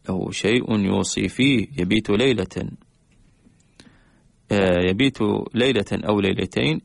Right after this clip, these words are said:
إلا وصيته مكتوبة عنده. فإن كان هذا هو الحال في الحضر، فإن الوصية تكون آكد في السفر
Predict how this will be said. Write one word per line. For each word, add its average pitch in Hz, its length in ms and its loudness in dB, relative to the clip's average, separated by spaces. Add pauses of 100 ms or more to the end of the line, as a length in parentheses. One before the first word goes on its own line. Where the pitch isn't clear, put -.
إلا 123 260 4
وصيته 107 760 0
مكتوبة 117 920 -2 (140)
عنده. - 340 -6 (1500)
فإن 160 240 0
كان 147 280 2
هذا 113 320 4
هو 107 260 0
الحال 104 500 0
في 101 80 -6
الحضر، 131 460 0 (180)
فإن - 320 0
الوصية 127 500 0
تكون 127 540 0 (340)
آكد 175 380 0
في - 120 -8
السفر - 460 -2